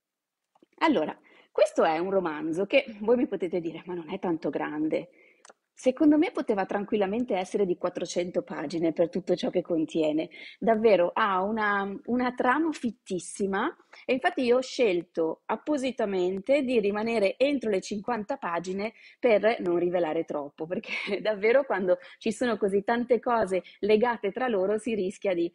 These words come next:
di fare senza volere un torto all'autrice e di svelare troppo. Quindi chiaramente ve ne racconterò un po', ve ne leggerò molto, ma rimaniamo entro le cinquanta pagine in modo da non fare guai.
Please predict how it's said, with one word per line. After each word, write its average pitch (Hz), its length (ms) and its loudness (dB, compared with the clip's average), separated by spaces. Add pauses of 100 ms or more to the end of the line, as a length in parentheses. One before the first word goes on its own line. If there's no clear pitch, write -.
(140)
di 190 140 -6
fare 208 360 2
senza 208 380 -2
volere 196 520 2
un 214 240 -6
torto 180 340 -4
all'autrice 190 540 -2
e 180 40 -6
di 170 120 -6
svelare 156 420 -6
troppo. 151 380 -8
Quindi 190 260 -2
chiaramente 214 560 -4
ve 165 100 -4
ne 165 100 -2
racconterò 165 520 -4
un 175 100 -10
po', 196 220 -4 (240)
ve 190 140 4
ne 170 100 0
leggerò 156 460 -2
molto, 151 680 -2 (300)
ma 269 380 0
rimaniamo 226 880 0
entro 180 420 -2
le 175 120 0
cinquanta 160 600 -8
pagine 151 520 -6
in 202 200 -4
modo 160 220 0
da 165 60 2
non 160 160 0
fare 151 260 -4
guai. 143 440 -4